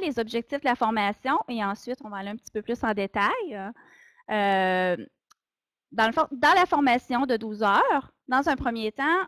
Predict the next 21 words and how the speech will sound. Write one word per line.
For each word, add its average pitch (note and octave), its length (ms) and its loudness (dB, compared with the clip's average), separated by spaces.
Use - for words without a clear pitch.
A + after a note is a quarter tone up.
on, G#3+ 960 4
on G#3+ 140 -4
essaie A#3+ 260 0
d'introduire C#4 560 0
un D4 80 0
petit - 160 -12
peu F#4 140 -2
les C4+ 100 0
particularités C#4+ 800 -2
de C#4 60 -6
la A#3 100 4
formation B3 480 0
professionnelle. G3+ 600 -6
Parce G#3 260 -2
que, A#3 380 2
euh, F#3+ 220 -2
on F#3 160 -2
sait A3 160 -8
tous B3 200 -6
que F#3+ 680 0
c'est, G#3+ 200 -8